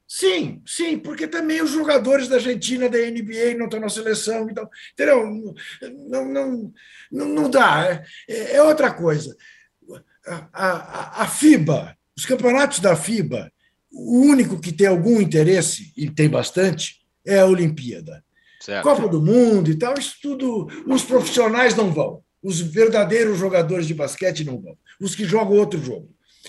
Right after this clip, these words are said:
Speaker 1: Agora, sobre o Marcelo, eu, eu vou compartilhar a dúvida de todos. O Marcelo será o Daniel Alves?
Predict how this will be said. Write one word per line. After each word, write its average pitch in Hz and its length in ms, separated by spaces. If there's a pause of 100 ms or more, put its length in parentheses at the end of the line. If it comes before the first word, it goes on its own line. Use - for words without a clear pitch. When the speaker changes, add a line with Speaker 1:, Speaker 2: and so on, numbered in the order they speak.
(260)
Speaker 1:
Agora, 202 500 (260)
sobre 311 300
o 262 60
Marcelo, 180 720 (460)
eu, 254 360
eu 247 140
vou 247 440
compartilhar 220 920
a 208 80
dúvida 214 540
de 202 160
todos. 135 540 (540)
O 240 100
Marcelo 269 520
será 208 380
o 175 80
Daniel 165 420
Alves? 240 600